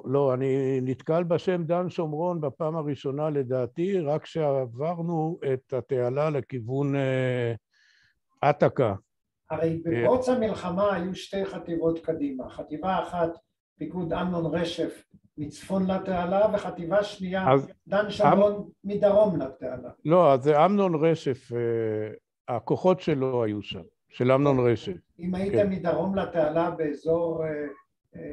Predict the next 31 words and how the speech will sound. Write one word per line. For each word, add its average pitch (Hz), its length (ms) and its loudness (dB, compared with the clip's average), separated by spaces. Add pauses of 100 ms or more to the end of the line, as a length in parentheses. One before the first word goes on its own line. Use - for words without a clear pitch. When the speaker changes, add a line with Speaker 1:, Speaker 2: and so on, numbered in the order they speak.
(1400)
Speaker 1:
לא 147 460 2
Speaker 2:
באזור - 0 -
Speaker 1:
מדרום 165 500 8
Speaker 2:
הנפט. 156 180 4
Speaker 1:
לתעלה, 185 480 8
אלא 180 180 6
ציר 180 300 4
המיתלה. 139 480 0 (480)
Speaker 2:
ציר 170 260 -10
המ-, 156 220 -6 (440)
כן, 147 220 -6
אז - 220 -12 (100)
המ-, 185 160 -10
האחראי, 151 600 -6 (320)
ה-, 143 40 -12 (340)
ה-, 139 240 -14 (360)
מפקד 160 460 -2
הגזרה 180 420 -2
שלכם 165 520 -4
היה 160 260 0
אמנון 156 240 -8
רשף? 202 400 -4 (960)
Speaker 1:
אני 131 560 4
חושב 139 460 -2
שכן, 139 560 -2 (260)
אה, 120 500 2
עד 127 100 -2
כמה 143 240 4
שאני 139 280 2
זוכר, 147 440 4
כי 123 300 -2